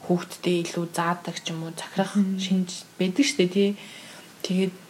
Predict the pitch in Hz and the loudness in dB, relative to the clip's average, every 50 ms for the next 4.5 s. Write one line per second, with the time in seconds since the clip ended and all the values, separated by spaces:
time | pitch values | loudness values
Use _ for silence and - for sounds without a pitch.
0 | - - - - - - - - - - - - - - - - - - - - | -20 -20 -20 -20 -20 -20 -20 -20 -20 -20 -20 -20 -20 -20 -20 -20 -20 -20 -8 -4
1 | 175 175 175 - 208 220 226 240 254 247 - - - 180 202 214 208 208 - - | -4 -2 4 6 8 8 8 8 6 4 -4 0 6 8 8 8 8 6 2 4
2 | - 214 202 185 - 190 180 202 196 - - 180 175 - - 196 180 180 175 170 | 6 6 6 6 4 2 2 2 2 2 0 2 0 2 2 0 0 2 0 0
3 | 170 170 165 170 160 160 160 170 196 190 190 185 180 180 180 - 185 190 190 185 | 0 0 0 -2 -2 -2 0 0 2 2 4 4 2 2 2 0 4 4 4 4
4 | 175 175 - - 180 175 - - 165 | 2 0 -2 -4 -6 -4 -2 -4 -4